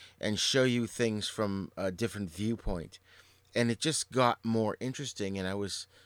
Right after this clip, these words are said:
surprised by that because I, I wasn't expecting it. And I, like I said, I was watching it for the second time,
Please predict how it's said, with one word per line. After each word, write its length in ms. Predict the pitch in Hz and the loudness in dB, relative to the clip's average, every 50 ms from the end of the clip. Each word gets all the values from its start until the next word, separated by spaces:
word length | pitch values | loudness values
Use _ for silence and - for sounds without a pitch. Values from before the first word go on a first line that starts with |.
| _ | _
surprised 560 | - - - 123 - 156 170 202 226 208 143 - | -6 -6 -6 0 4 6 8 8 8 6 4 2
by 100 | 101 85 | 2 2
that 220 | 82 80 58 - | 2 0 -2 -6
because 280 | - 87 - 113 104 95 | -8 -6 -4 -4 -2 0
I, 160 | 107 104 95 90 - - | -2 -2 -2 -4 -4 0
I 120 | 101 113 | 0 2
wasn't 340 | 113 110 123 120 110 113 101 | 2 2 2 2 0 -2 -4
expecting 520 | - - - - 170 180 - - 135 107 | -4 -6 -2 0 0 0 0 -2 -2 0
it. 160 | 98 87 64 | 0 -2 -2
And 160 | - 90 98 98 | -4 -4 -4 -4
I, 200 | 67 73 95 - - - - - - - | -4 -4 -6 -8 -10 -16 -20 -20 -6 -2
like 160 | - 123 113 | 0 4 4
I 40 | 127 | 4
said, 240 | 117 - 156 147 123 | 4 6 6 8 8
I 200 | 117 113 113 110 | 8 6 4 2
was 160 | 113 113 110 | 0 0 2
watching 260 | 120 120 123 - 120 | 2 2 2 0 -2
it 100 | 120 113 | -4 -2
for 100 | - 120 | -2 -4
the 60 | 98 | -4
second 340 | - - - 185 - 170 147 | 0 0 2 2 2 0 -2
time, 320 | - 131 117 107 101 101 | 0 0 0 0 0 -2